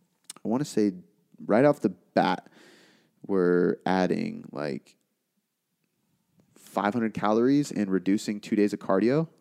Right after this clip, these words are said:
like, I think. So, like, that's a big caloric expenditure difference, right? Two full days of cardio and jumping up calories. He's shredded. Is he gonna gain some weight? Yeah, of course, but he's still gonna be lean.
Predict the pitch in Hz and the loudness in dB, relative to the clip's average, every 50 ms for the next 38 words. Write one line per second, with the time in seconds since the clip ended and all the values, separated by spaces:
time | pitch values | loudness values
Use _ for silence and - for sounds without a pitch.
0 | _ - - 117 113 139 - - 151 165 180 - - - 202 - - 120 107 104 | _ -6 -6 -4 -2 -2 -4 -4 -6 -8 -8 -12 -18 -20 -8 -2 2 2 4 4
1 | 98 95 - - - - - - - _ _ - 117 - - 143 123 - - 110 | 4 2 0 -4 -20 -20 -20 -20 -20 _ _ 0 2 4 4 2 2 4 4 6
2 | 107 110 107 101 - - - 101 98 87 90 95 - - 95 95 92 - - - | 6 6 4 4 0 0 0 0 0 0 -2 -8 -10 -6 -6 -6 -6 -8 -10 -6
3 | - 92 - - - - - - - - 104 101 101 - - - - - - - | -6 -6 -6 -8 -16 -16 -18 -12 -6 -2 0 0 0 -2 -4 -8 -20 -20 -20 -20
4 | _ _ - - - - 151 131 117 - - 120 120 123 120 113 107 92 98 107 | _ _ -14 -8 -2 0 2 2 2 0 2 4 4 6 6 4 4 4 4 4
5 | 95 104 90 - - - - - - 95 107 113 123 139 156 151 - - _ _ | 4 2 -2 -4 -4 -8 -4 -2 0 2 2 4 2 2 0 -2 -8 -14 _ _
6 | - 90 110 117 123 127 127 131 131 131 127 - - _ _ _ _ _ - - | -4 -2 0 0 2 2 0 0 -2 -4 -10 -18 -20 _ _ _ _ _ -2 -2
7 | 214 208 127 110 107 98 - - 113 101 110 123 131 143 - - - - - _ | -2 0 -2 -4 -4 -4 -4 -4 -2 0 0 0 0 -2 -4 -8 -20 -20 -20 _
8 | - - 117 - - - - 147 156 143 107 95 101 104 - - - - 110 117 | -6 -4 -4 -4 -4 -2 2 4 4 6 6 4 2 2 -2 -8 -8 -6 -4 -2
9 | 110 101 95 92 104 107 - - 113 123 - - - 143 151 107 87 - - - | -2 -2 -2 -2 -4 -4 -4 -2 -4 -4 -2 -2 -2 0 0 0 -2 -2 -2 -2
10 | 98 73 - - 143 - - 123 117 110 95 90 90 87 90 110 113 85 64 78 | -2 0 -2 -4 -4 -2 0 0 0 0 -2 -2 -2 -4 -4 -4 -6 -6 -8 -10
11 | 107 | -10